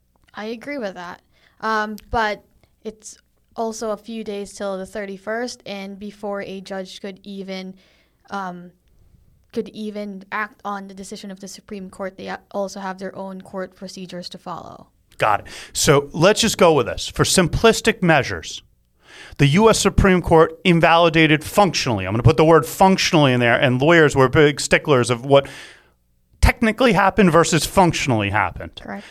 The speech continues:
Speaker 2: So functionally, there's no New York rent, residential eviction moratorium anymore.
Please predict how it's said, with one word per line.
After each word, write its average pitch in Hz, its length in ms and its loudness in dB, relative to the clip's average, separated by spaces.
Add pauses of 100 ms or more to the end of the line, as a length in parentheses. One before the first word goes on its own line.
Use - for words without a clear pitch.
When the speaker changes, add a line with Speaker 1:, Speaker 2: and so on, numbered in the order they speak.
Speaker 2:
So - 160 2
functionally, 269 640 4
there's 180 160 4
no 202 220 4
New 185 180 4
York 190 380 6
rent, 165 420 0
residential 170 1040 4
eviction 151 400 2
moratorium 143 560 4
anymore. 165 500 4